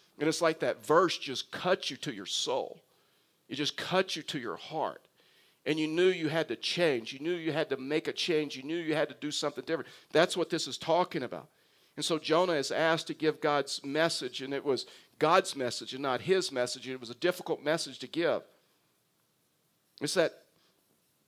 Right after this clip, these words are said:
maybe we could relate it this way, it's that, it's that difficult talk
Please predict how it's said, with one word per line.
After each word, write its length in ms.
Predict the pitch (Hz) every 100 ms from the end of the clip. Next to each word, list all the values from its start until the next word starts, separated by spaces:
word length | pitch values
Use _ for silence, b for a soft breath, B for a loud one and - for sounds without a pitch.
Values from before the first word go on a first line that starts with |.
| _ _ -
maybe 140 | 180
we 100 | 175
could 140 | 165
relate 280 | 143 160 160
it 120 | 151
this 200 | 170 170
way, 160 | 165 139
it's 120 | 135
that, 180 | 151 127 135
it's 120 | -
that 260 | 143 -
difficult 400 | 185 190 170 131
talk 500 | - 180 151 - -